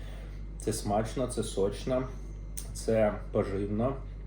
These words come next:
Мені подобається, я точно ще купувати. Можливо, зі свининою, можливо, там ще, здається, з грибами от немає. Там ще з сиром, здається, є. Можливо, з сиром візьму. Е, якщо хочете огляд з сиром,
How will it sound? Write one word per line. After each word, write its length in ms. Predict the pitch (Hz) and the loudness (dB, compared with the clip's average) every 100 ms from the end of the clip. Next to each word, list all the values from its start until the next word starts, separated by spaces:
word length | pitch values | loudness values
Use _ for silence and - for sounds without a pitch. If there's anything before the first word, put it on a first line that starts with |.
| - - - - - - - - | -10 -10 -10 -10 -8 -8 -8 -4
Мені 180 | 113 120 | 2 4
подобається, 680 | 117 107 110 123 139 135 113 | 4 4 4 6 4 4 2
я 120 | 107 | 2
точно 320 | 110 123 127 | 4 2 2
ще 180 | 107 113 | -2 0
купувати. 560 | - 101 107 101 90 98 | -2 -2 2 2 2 -2
Можливо, 320 | 101 120 110 98 | -2 2 4 4
зі 120 | 95 | 0
свининою, 680 | - 101 117 160 143 127 113 | -2 0 0 0 2 2 2
можливо, 380 | 104 104 113 | 2 2 0
там 160 | 101 101 | 0 -2
ще, 120 | - | -2
здається, 440 | 95 98 - 95 - - - - - - | -2 -2 -2 -2 -2 -6 -8 -10 -8 -8
з 80 | - | -6
грибами 480 | - 123 117 98 92 | 0 2 4 2 0
от 140 | 82 - | -2 -2
немає. 400 | 104 98 92 87 | -2 0 -2 0
Там 160 | 101 - | -2 -2
ще 140 | 107 | -4
з 180 | - - | -4 0
сиром, 340 | 139 143 143 | 2 2 0
здається, 480 | 127 131 131 127 - | 0 4 4 4 0
є. 140 | 123 | 0
Можливо, 360 | 110 104 120 107 | 0 2 4 2
з 160 | - - | 2 0
сиром 340 | 104 101 110 | 0 2 2
візьму. 380 | 120 131 143 147 - - - - - - - - | 2 2 0 0 -4 -8 -8 -8 -8 -8 -8 -4
Е, 280 | 95 98 98 | -2 0 2
якщо 300 | 107 - 120 | 0 0 2
хочете 440 | 120 113 - 110 | 4 2 2 4
огляд 420 | 107 110 107 92 | 6 6 4 0
з 120 | - - | -2 0
сиром, 420 | 113 104 95 | 4 4 2